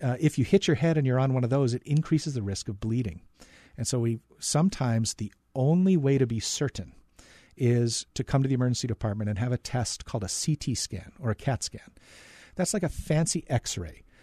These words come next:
uh, that generates images on the screen like slices through a loaf of bread. And the doctors can have a look at that and see right away whether there's bleeding in or around your brain or not. And if there is not,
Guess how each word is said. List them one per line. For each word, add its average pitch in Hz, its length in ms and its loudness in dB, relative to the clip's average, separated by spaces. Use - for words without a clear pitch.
uh, 113 240 4
that 120 300 -2
generates 131 480 2
images 151 480 6
on 131 100 2
the 117 80 2
screen 123 460 2
like 113 260 2
slices 131 720 2
through 120 220 0
a - 20 2
loaf 110 300 2
of 107 180 -4
bread. 92 380 -4
And 123 300 2
the 127 80 -2
doctors 117 460 0
can 104 160 -2
have 117 160 -2
a 131 40 4
look 143 180 2
at - 120 -6
that 104 240 -2
and 113 120 -4
see - 180 -2
right 110 280 2
away 139 300 2
whether 110 240 0
there's 101 220 -6
bleeding 123 520 0
in 123 220 2
or 110 160 0
around 110 260 -2
your 117 80 -4
brain 101 400 -4
or 120 140 4
not. - 360 0
And 160 240 -2
if 147 160 2
there 151 200 4
is 147 120 4
not, 123 440 2